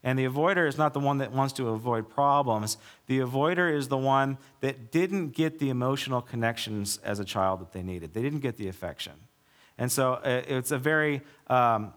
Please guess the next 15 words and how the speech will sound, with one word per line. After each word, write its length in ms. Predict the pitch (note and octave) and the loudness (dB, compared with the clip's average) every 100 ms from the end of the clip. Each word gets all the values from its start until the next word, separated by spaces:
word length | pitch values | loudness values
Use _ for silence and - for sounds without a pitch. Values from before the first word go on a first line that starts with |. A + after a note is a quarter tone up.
| _ _ _ _ _ _ _ - - | _ _ _ _ _ _ _ -8 0
uh, 260 | A#2+ A#2+ - _ _ _ - - C#3+ | 2 0 -6 _ _ _ -14 -8 0
uh, 280 | B2+ A2+ - - - _ _ _ | 0 0 -6 -12 -16 _ _ _
cold 540 | - - E3+ D#3 C#3+ B2+ | -6 2 2 2 0 -2
environment, 600 | A2 G#2+ G2 G2 F#2+ G2+ | 0 2 2 0 -4 -2
very, 340 | C3 C3 B2 A#2+ - - | 0 2 0 -6 -20 -6
uh, 240 | B2 A#2 A2 | 2 2 2
production-driven, 1120 | - B2+ C#3 C#3+ C#3 A#2 A2 G2+ G2 G2+ A2 | 0 2 4 4 0 0 0 0 0 -4 -6
accomplishments, 1000 | B2+ B2 D3+ C#3+ C3 A2+ G#2+ F2+ D2+ - - | -10 -2 2 2 2 -2 -2 -4 -6 -6 -4
you 80 | A2+ | -2
know, 80 | A2+ | 0
making 260 | B2+ C#3 | -2 -2
sure 180 | C3+ D3 | -2 0
that 100 | C3 | 0
they 100 | B2 | 0
got 260 | C3 B2+ | 2 0